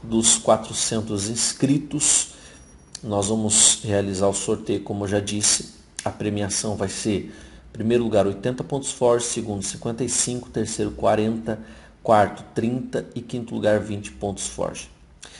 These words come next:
Os que forem sorteados, é, fiquem atentos lá no seu mundo, que eu vou pedir uma solicitação de amizade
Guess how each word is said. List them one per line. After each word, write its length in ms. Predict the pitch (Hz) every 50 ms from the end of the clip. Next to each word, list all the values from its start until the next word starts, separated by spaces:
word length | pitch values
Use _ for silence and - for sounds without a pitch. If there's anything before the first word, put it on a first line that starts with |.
| - - - _
Os 120 | - - -
que 140 | - - -
forem 340 | - 147 151 156 156 156 -
sorteados, 1120 | 160 - - - 135 - - - - 113 110 120 127 120 110 98 92 - - - - - - - - - - _ _ _ - -
é, 260 | - 107 104 104 104
fiquem 320 | 104 - - - - - 160
atentos 540 | 151 - - 131 123 131 127 - 110 107 -
lá 180 | 107 104 107
no 80 | 107 101
seu 240 | - - - 104 98
mundo, 400 | 95 101 107 120 131 131 127 - - - - - - - - - _ _ _
que 80 | - -
eu 80 | 107
vou 920 | 92 92 98 104 107 107 107 107 107 107 104 104 101 104 104 101 - - - -
pedir 200 | 117 107 104 104
uma 140 | 110 107
solicitação 800 | 107 - - - 147 147 139 135 - - 120 - 113 107 - 110
de 120 | 104 107
amizade 520 | 113 131 120 107 113 110 110 107 107 -